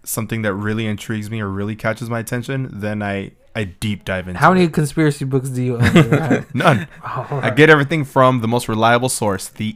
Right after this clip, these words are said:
Speaker 1: internet.
Speaker 2: Internet.
Speaker 3: Yes.
Speaker 1: <laughs>
Speaker 3: Google. Google will show me the way.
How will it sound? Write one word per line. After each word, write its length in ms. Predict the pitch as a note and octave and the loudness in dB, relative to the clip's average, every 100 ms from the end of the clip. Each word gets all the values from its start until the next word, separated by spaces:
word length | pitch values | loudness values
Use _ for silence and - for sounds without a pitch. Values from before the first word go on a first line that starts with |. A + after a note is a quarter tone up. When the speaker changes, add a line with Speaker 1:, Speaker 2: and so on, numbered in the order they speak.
| - | -4
Speaker 1:
internet. 680 | G#2+ C3 G2+ F#2+ F#2 C3 | -2 0 0 -2 -4 -6
Speaker 2:
Internet. 20 | - | -4
Speaker 3:
Yes. 480 | F#2+ D2+ - - C#3 - - G1+ | -2 -2 -6 -6 -8 -6 -12 -12
Speaker 1:
<laughs> 400 | - _ - A#2 | -18 _ -6 0
Speaker 3:
Google. 480 | B2+ B2+ A2+ A#2 A2 C3 _ - | 4 4 6 4 2 -4 _ -14
Google 400 | C3 B2 B2 B2+ | -6 -2 4 4
will 120 | A#2 A#2 | 4 2
show 260 | - A#2 | 2 2
me 140 | A2+ A#2 | 2 -2
the 120 | A2+ | -2
way. 340 | A2+ A2 A#2+ | 0 0 -2